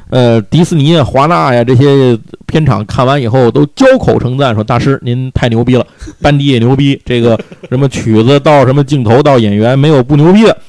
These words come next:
Speaker 1: 然后客气地谢绝了。<laughs> 这事儿我们接不了，盘太大接不住。呃，因为达利给的，哎，不是达利，因为这个谁，那个佐多洛夫斯基给出的自己的这个计划里头啊，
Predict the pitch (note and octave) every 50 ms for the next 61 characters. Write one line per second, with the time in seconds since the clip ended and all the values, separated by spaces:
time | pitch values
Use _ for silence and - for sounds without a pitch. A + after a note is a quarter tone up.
0 | - - - - G#2+ G#2 A2+ A2+ G#2+ - - - B2 G#2+ B2 A2 G#2 G#2 - -
1 | B2 G#2+ G#2+ G#2+ A2+ C#3 - - - C#4 - - - - - C#4+ C4 - - -
2 | - F#3+ D3+ - G#3 G#3 F3+ - E3 E3 E3 E3 E3+ - D#3 F#3+ F#3 C#3 A#2+ -
3 | - - B3+ - - - - C3+ D3+ D#3 D#3 D3 C#3 D3 C3+ A#2 A#2+ C3+ D3+ D#3
4 | D#3 F#3 G3+ F#3+ - - - - - E3 D#3+ D#3 D3+ D3+ F#3 G3 G3+ G3+ G#3+ -
5 | - D3 E3 E3+ G#3+ G3 F#3 C#3 - C#3+ G#2+ G#2+ A2+ C#3 - - D#3+ C#3 C#3 D#3
6 | C3+ B2+ B2 B2+ C3+ B2+ C3+ D3+ D#3 D#3+ E3+ D#3+ E3+ E3 C#3+ C3 B2+ B2 A#2+ A#2
7 | A2+ A2 A2 C#3+ C#3 D3+ D3 D#3 C#3 B2+ A#2 - C#3 B2+ D3+ E3+ F#3+ G3 E3 B2+
8 | - D#3 C#3+ C#3+ D3+ D3 - A#2 - G#3 - C#3 D#3 D3+ C3+ B2+ A#2+ A2+ G2+ -
9 | D#3 C3 A#2+ A2 G#2+ A2 C#3 C3 C3 - - F#3+ D#3 A2+ C#3+ C3 B2 A2 - A2+
10 | A2+ A2+